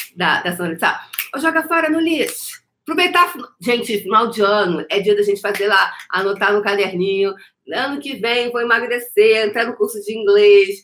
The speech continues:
voltar pra faculdade, não é não? Então, Faça sua listinha, o que você gostaria de deixar, jogar fora hoje. Aliás,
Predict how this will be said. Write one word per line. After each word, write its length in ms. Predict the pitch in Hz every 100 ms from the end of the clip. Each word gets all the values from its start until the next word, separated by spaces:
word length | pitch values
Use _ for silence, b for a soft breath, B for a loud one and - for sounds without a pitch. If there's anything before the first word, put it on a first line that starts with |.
| b b -
voltar 300 | 185 208 226
pra 140 | 226
faculdade, 960 | 220 208 214 190 180 190 175 175 185 180 180 - -
não 140 | 214
é 100 | 214
não? 320 | 269 269 175
Então, 260 | 175 208 220 - b _ 190
Faça 160 | 202
sua 120 | 208
listinha, 500 | 208 208 - - 202
o 20 | 202
que 80 | -
você 180 | 190 202
gostaria 320 | 208 202 196
de 80 | 185
deixar, 420 | 202 196 196 196 B B
jogar 220 | 185 190 196
fora 180 | 196
hoje. 120 | 185 175 B B -
Aliás, 440 | 233 226 269 -